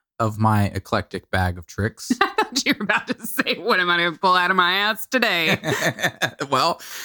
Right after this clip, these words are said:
Speaker 1: uh, pull out of my ass, eclectic bag of tricks, same thing.
Speaker 2: Mm-hmm, mm, indeed.
Speaker 1: The stuff of nightmares, of course.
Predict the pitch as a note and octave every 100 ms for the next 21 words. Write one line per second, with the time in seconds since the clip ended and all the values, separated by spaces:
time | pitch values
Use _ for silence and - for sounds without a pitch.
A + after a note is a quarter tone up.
0 | - - C#3+ C#3+ C3+ C3 C3 B2+ A#2+ C#3+
1 | C3 B2+ B2+ D3+ E3 E3 E3 B2+ A2+ B2
2 | - A#2+ B2 A2+ G#2 D#3+ C#3+ - - -
3 | - _ - - A#2 G2+ F#2+ F2+ D#2+ A3
4 | B3+ C#4 - G#3+ D#4 D4 - A#3+ A#3 C4
5 | F3+ - _ _ - - D3+ C3 B2+ G#2+
6 | A2 A2+ A2 A2+ A2 A2 A2 G#2 - -
7 | - _ _ _ G#2+ - G2 E2+ F#2 -
8 | -